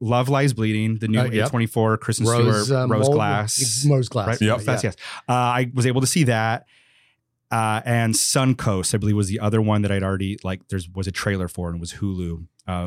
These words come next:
Speaker 2: I'm not
Speaker 1: movie that
Speaker 2: familiar
Speaker 1: is
Speaker 2: with
Speaker 1: out
Speaker 2: Suncoast. Which
Speaker 1: now.
Speaker 2: one?
Speaker 1: I th-, it's like, it's a Hulu movie with, um, Laura Linney and Woody Harrelson, semi-autobiographical about, um, a woman who had to, who was growing up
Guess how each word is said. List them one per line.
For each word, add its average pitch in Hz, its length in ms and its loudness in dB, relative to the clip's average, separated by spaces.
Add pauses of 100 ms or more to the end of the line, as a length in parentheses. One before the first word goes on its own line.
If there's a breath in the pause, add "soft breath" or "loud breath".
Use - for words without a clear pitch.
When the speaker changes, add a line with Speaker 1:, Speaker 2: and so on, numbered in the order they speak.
(140)
Speaker 2:
I'm 139 100 2
not - 0 -
Speaker 1:
movie 151 120 4
that - 60 -4
Speaker 2:
familiar 131 220 4
Speaker 1:
is 117 60 4
Speaker 2:
with 110 140 2
Speaker 1:
out 127 180 4
Speaker 2:
Suncoast. 92 260 0
Which 110 80 -4
Speaker 1:
now. 104 240 0
Speaker 2:
one? 90 80 -4
Speaker 1:
I - 40 -4
th-, 127 180 -6
it's - 120 -4
like, 127 200 0
it's 123 160 -2
a - 20 0
Hulu 160 240 4
movie 151 260 4
with, 131 280 2
um, 120 240 2 (240 loud breath)
Laura 135 240 4
Linney 127 420 4
and 113 220 2
Woody 110 160 2
Harrelson, 104 640 0 (760 soft breath)
semi-autobiographical 104 1000 0
about, 98 460 -6
um, 98 220 -2
a 95 60 -2
woman 98 400 -2
who 98 760 -6
had 101 280 -4 (280)
to, 104 360 -6
who 117 60 -4
was 104 120 -4
growing 123 300 0
up 120 220 0